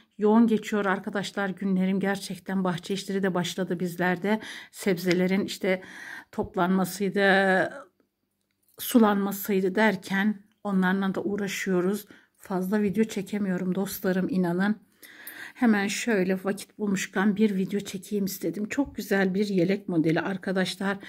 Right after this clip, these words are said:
Yelek diyorum ama etol şalı yapabilirsiniz. Veya sizler nerelerde kullanmak isterseniz güzel düşeceğini, dur-, dü-, e, güzel duracağını düşündüğüm bir modelle sizlere inşallah bu videomu da çekmek istiyorum dostlarım.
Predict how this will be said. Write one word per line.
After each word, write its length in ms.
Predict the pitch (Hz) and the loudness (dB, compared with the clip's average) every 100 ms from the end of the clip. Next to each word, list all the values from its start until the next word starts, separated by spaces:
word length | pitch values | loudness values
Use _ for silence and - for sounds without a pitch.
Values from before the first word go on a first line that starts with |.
| - - - | -18 -14 2
Yelek 340 | 220 269 277 | 6 6 4
diyorum 260 | 226 226 226 | 4 6 6
ama 200 | 226 202 | 6 4
etol 260 | - - 226 | -2 -2 -2
şalı 340 | - 214 190 | 0 -2 0
yapabilirsiniz. 1080 | 175 185 196 185 180 180 180 170 175 196 - - - _ - | -2 -2 -4 -4 -2 -4 -4 -4 -2 -2 -6 -20 -20 _ 2
Veya 420 | 311 214 202 214 - _ | 4 6 4 0 -6 _
sizler 540 | - - 285 208 208 233 | -10 2 4 4 6 8
nerelerde 440 | 269 240 196 196 | 8 6 4 0
kullanmak 520 | 190 240 220 202 202 | -6 -2 0 0 -4
isterseniz 600 | - - 196 185 196 220 | -8 -4 -4 -4 -4 -4
güzel 360 | 370 359 247 185 | -2 4 4 4
düşeceğini, 600 | - - - 208 196 185 - - | -4 -10 -4 0 0 -2 -8 2
dur-, 260 | 262 214 | 4 4
dü-, 840 | - - 196 214 196 196 190 190 185 | -2 -8 -4 4 6 6 2 2 0
e, 20 | |
güzel 360 | 190 214 269 | -2 6 6
duracağını 520 | 240 196 185 185 185 185 | 6 0 0 0 0 0
düşündüğüm 560 | 240 240 190 185 202 | 0 2 2 0 0
bir 120 | 233 | 4
modelle 640 | 220 180 208 208 196 208 220 - - _ | 4 2 -2 -2 0 -2 -2 -10 -20 _
sizlere 600 | - 214 165 175 214 220 - - | -10 -6 -2 0 0 -2 -10 -12
inşallah 520 | 226 233 - 170 185 208 | -2 -2 0 -2 0 -2
bu 100 | 220 | -2
videomu 340 | 180 165 160 170 | -2 0 0 0
da 80 | 214 | -4
çekmek 520 | - 170 190 208 - | -6 -8 -4 -6 -6
istiyorum 500 | - - 160 185 180 | -12 -4 -2 0 0
dostlarım. 460 | 151 - 139 131 | -2 -4 -4 -4